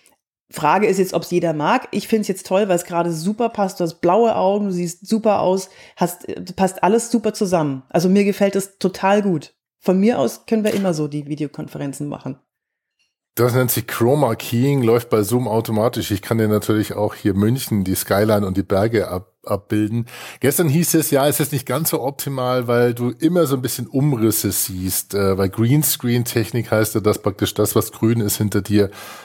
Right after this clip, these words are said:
Speaker 2: mit einem anderen Bild belegt ist oder mit einem Video belegt wird. Kann auch ablenken, aber in dem Fall dachte ich, das ist... Äh,
Speaker 1: Ey,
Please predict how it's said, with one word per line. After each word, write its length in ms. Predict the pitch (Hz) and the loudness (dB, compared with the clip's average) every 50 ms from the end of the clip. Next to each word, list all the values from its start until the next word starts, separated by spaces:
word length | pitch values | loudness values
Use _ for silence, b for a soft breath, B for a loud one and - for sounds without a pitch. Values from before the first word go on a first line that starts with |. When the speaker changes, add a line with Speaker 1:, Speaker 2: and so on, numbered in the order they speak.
| B | B
Speaker 2:
mit 160 | B 104 104 101 | B 0 0 2
einem 120 | 107 98 | 2 0
anderen 260 | 92 104 101 98 95 | 2 2 2 2 2
Bild 240 | - 117 131 131 - | 2 0 0 0 0
belegt 360 | - 90 87 87 90 90 - | 0 0 2 0 -2 -2 -4
ist 220 | - 98 110 107 - | -2 -2 -2 0 0
oder 220 | 92 95 95 95 | -2 -2 0 0
mit 120 | 95 92 | 0 0
einem 140 | 90 92 87 | 0 0 0
Video 240 | 90 107 117 120 98 | 0 -2 0 -2 -2
belegt 400 | 87 92 82 87 90 - - - | -2 0 -2 -2 -2 -4 -4 -2
wird. 240 | 101 104 110 - - B B B B B B | 0 0 0 -2 -6 B B B B B B
Kann 180 | - - 117 135 | -4 -2 0 2
auch 160 | 131 117 - | 2 2 2
ablenken, 540 | 110 120 117 - 120 117 120 120 - 123 113 | 2 2 2 2 2 2 0 -2 0 2 2
aber 180 | 104 101 104 98 | 4 4 4 2
in 100 | 95 90 | 2 2
dem 160 | 104 101 104 | 2 0 0
Fall 180 | - 110 98 90 | 0 0 0 2
dachte 300 | 101 101 - - - 98 | 0 0 0 0 -2 -2
ich, 180 | 95 - - | -2 -2 -4
das 180 | - - - - | -6 -4 -4 -2
ist... 240 | 92 - - - - | -2 -2 -2 -2 -2
Äh, 320 | 90 90 90 90 90 90 - B B B B B B B | 0 0 2 2 2 0 -2 B B B B B B B
Speaker 1:
Ey, 140 | 214 214 | -4 -2